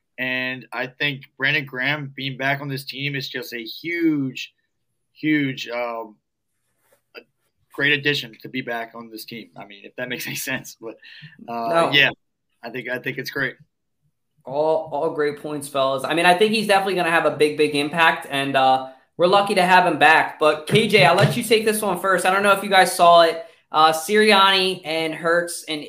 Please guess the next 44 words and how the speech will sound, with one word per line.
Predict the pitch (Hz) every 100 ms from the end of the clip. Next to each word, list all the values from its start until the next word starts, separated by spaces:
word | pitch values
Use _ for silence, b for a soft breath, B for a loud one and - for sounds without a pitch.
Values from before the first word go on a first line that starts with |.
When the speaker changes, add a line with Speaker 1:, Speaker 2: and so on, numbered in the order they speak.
| - _
Speaker 2:
I | 143
guess | 156 208
A | 180 160
J | 160
Brown | 139 143 143 147 147 -
and | 143 151
Nick | 214
Sirianni's | 214 247 233 208 156 -
son, | - 175 131
I | 135
know | 151
that. | 156 143 117 - _
But | 165 160
A | 196
J | 220 277
Brown's | 247 226 214
trying | 226 214
to |
get | 208 196
in | 208
on | 170 147
this. | 123 - - _ _ _
Do | -
you | 185 220 294
think | - - 269 - - _ _ _ 180
that, | 185 -
of | 156 -
course, | 196 180 151 - - _ _ _ -
maybe | 175 156
not, | 139 143 - -
a | -
little | 175
bit | 170
of | 160
realist | 156 147 139
here, | 151 151 - _ _ _
secret | - - 214 220 254 190
handshakes | 202 202 208 214 208 -
possibly | - 170 180 190 180 175
leading | 147 143 151 156 156 156 - _
to | - 160
a |
Super | 135 175 135
Bowl? | 117 110 -